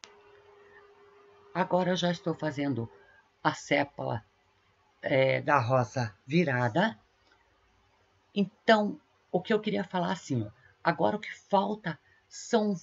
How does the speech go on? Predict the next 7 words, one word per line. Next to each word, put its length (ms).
vários, 800
é, 340
utilizando 600
o 60
filete, 720
vai 280
fazendo 760